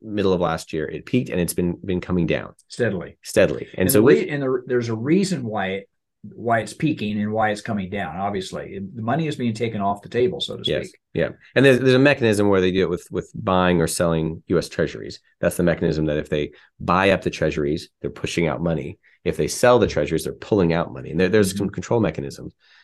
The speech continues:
Speaker 1: that they, they try and take, but they know that the economy is this big and their control mechanisms are, are this big.
Speaker 2: Yeah.
Speaker 1: And so they're, they're trying
Speaker 2: Very
Speaker 1: to
Speaker 2: small.
Speaker 1: balance this.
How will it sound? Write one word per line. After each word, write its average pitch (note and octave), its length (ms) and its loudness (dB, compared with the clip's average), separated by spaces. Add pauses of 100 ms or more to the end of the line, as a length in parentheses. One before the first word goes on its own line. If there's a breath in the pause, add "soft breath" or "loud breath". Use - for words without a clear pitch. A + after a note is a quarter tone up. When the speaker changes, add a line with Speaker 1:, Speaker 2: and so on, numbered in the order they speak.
Speaker 1:
that E2+ 80 2
they, E2 220 2
they F2 120 -4
try E2 160 -4
and E2 80 0
take, F#2 160 0
but E2 200 0 (240 loud breath)
they F2+ 180 4
know G#2+ 140 6
that F#2+ 120 0
the F2 120 0
economy G2 340 0
is D#2+ 80 -2
this G2 160 0
big D2 340 -6 (240)
and E2 80 -4
their D2 80 0
control F#2+ 220 0
mechanisms D#2+ 500 -2
are, C#2 240 -2
are D2+ 80 -6
this F2 160 0
big. - 300 -10
Speaker 2:
Yeah. D#2 260 -10
Speaker 1:
And D2+ 140 -6
so D#2+ 80 -2
they're, F2+ 180 6
they're F#2 120 2
trying F2+ 200 -4
Speaker 2:
Very G2+ 120 -2
Speaker 1:
to - 60 -12
Speaker 2:
small. E2 160 -2
Speaker 1:
balance E2+ 160 -4
this. - 140 -14